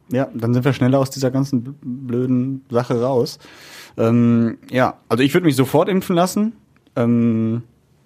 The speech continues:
sobald's natürlich zugelassen ist und man weiß, so krass sind die Nebenwirkungen nicht. Ähm, aber ich kann auch verstehen, Menschen, die vielleicht grundsätzlich gesundheitlich angeschlagen sind, die Schiss davor haben,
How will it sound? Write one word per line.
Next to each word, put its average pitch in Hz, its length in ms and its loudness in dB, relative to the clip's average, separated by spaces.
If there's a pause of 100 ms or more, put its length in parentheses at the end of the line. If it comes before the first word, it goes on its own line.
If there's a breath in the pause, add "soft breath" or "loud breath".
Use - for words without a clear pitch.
(160)
sobald's 101 560 -4
natürlich 107 320 -6
zugelassen 127 460 2
ist 120 180 -2
und 98 120 -4
man 101 160 -2
weiß, 107 380 2 (120)
so 123 220 -10
krass - 240 -4
sind 120 140 2
die 127 60 -2
Nebenwirkungen 123 640 0
nicht. 151 220 -4 (600 loud breath)
Ähm, 113 480 2
aber 110 140 2
ich - 200 -8
kann 143 240 -2
auch 123 140 0
verstehen, 131 500 2
Menschen, 123 340 0
die 123 100 0
vielleicht 117 480 0
grundsätzlich 131 600 -2 (140)
gesundheitlich 127 540 2
angeschlagen 151 640 0
sind, 156 460 -4
die 113 320 -6
Schiss - 260 -2
davor 165 320 -2
haben, 175 320 -4